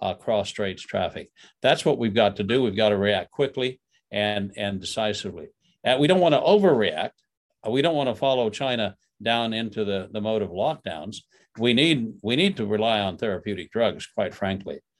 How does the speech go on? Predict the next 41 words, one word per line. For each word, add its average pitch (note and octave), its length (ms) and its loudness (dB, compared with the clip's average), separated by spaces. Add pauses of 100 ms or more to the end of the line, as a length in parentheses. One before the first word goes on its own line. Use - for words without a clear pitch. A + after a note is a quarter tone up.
(220)
uh, G2+ 180 4
instead G#2+ 360 2
of G2+ 80 4
experimental G2+ 600 2
gene G2+ 300 -2
therapy F#2+ 480 -2
that, F2 320 -6
uh, F2 180 -2 (180)
the G#2 80 -2
long-term G#2 440 2
consequences G2 720 -2
of, F2 180 -6 (220)
of F2 180 0
which F#2+ 280 0
we, F#2 220 -2
we're F#2+ 120 -4
still F#2+ 240 -2
finding F3+ 400 0
out. F2 220 -2 (360)
So, A#2+ 360 6
uh, G2 180 4 (260)
I B2+ 100 2
think D#3 180 2
there B2+ 120 6
are A2 60 6
lots B2 280 2
of A2+ 80 -6
things G#2+ 240 -4
we G#2+ 140 -2
can G2 140 -4
do. A2 180 -4 (220)
We C#3+ 120 4
need E3+ 280 0
to A#2 180 -2 (100)
also, A#2+ 640 -2 (300)
uh, G#2 220 0
relocate A#2 1040 -2
our G#2+ 160 0
supply A2 400 -4 (160)
chains G2+ 320 -6
elsewhere. G2 460 -6